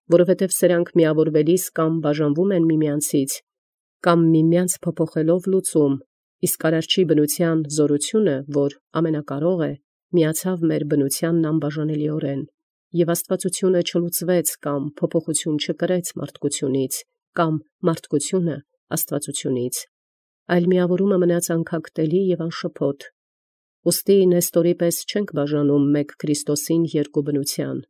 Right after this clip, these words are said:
և երկու դեմքի, ոչ էլ Եվտիքեսի և նրա համախոհների պես շփոթմամբ ու փոփոխմամբ ենք մեկ բնության մեջ ժողովում, այլ երկու բնություն ենք ասում ըստ մեծն Գրիգոր Աստվածաբանի՝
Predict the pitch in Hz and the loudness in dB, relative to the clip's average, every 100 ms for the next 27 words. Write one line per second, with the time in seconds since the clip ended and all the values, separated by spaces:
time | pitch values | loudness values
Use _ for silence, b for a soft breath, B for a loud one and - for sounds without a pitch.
0 | _ 160 151 143 139 - 156 139 139 - | _ 0 0 2 -2 -4 -4 -4 -6 -6
1 | 151 131 139 _ _ _ - 170 165 175 | -4 -4 -6 _ _ _ 2 2 2 0
2 | 156 151 160 156 160 - 147 - 196 175 | 0 0 -2 0 -4 -2 -2 0 0 0
3 | 143 143 135 143 143 151 156 151 156 160 | 0 0 0 0 -2 -2 -2 0 0 0
4 | 135 135 - 175 - - _ - 185 175 | -2 -4 -2 -2 -4 -12 _ -4 -4 -2
5 | 165 - 190 185 139 139 151 143 - 151 | -4 -2 -2 0 -2 -2 -2 -2 -2 -2
6 | 175 156 143 143 _ _ - 175 165 151 | 0 0 -4 -6 _ _ 0 0 2 0
7 | 139 135 - 139 135 143 156 156 139 131 | 0 0 -2 -2 -2 -2 -4 -6 -4 -2
8 | 131 127 139 _ _ _ _ _ _ 175 | -2 -4 -6 _ _ _ _ _ _ 0
9 | 175 190 - _ _ 156 147 147 170 156 | 2 2 -4 _ _ 0 2 2 2 4
10 | 156 143 - 202 165 151 147 - 156 160 | 4 2 0 0 -2 -2 -6 -4 0 0
11 | 170 _ _ 170 - 175 170 - 190 185 | -2 _ _ -4 0 2 2 2 2 2
12 | 175 143 - 156 156 - 165 165 160 165 | 0 0 0 0 -2 -4 -4 -2 -2 0
13 | 165 147 | 2 2